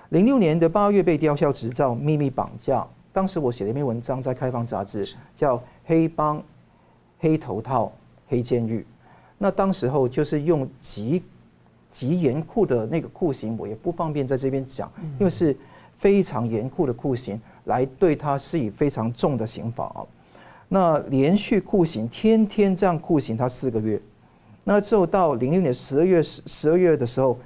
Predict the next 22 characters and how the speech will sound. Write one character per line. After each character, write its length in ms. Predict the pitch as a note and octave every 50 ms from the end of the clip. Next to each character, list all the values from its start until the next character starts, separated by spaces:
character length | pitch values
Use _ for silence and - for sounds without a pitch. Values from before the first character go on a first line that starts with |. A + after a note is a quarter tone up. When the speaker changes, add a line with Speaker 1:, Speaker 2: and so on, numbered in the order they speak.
| - - - -
Speaker 1:
被 120 | E3+ D3
判 280 | C#3+ - D#3+ C#3 B2 A#2+
煽 320 | - - - F3+ E3 C#3+
动 180 | C3 D3+ C#3 C3+
颠 160 | B2+ D3 C#3
覆 140 | B2+ D3 C3+
政 160 | B2 - C3+
权 160 | A#2+ A#2 G#2
三 240 | G#2+ - - C#3+ D3
年， 180 | C#3 A2 F#2+ G2 - -
缓 160 | - G#2 G2+
刑 180 | G2 - B2+ C#3
五 160 | B2+ A#2+ F#2
年。 220 | D#2 F#2+ F#2+ D#2 - - - - - - - - - -
以 100 | - C#3+
为 80 | F#3+ G#3+
缓 240 | G#3 - A#2 A2+ A#2
刑 180 | - - F#3
五 120 | D#3+ A#2+ A#2
年 140 | B2 C3+
没 140 | C3+ A#2 G2+
事， 240 | A#2 - - C3 G2+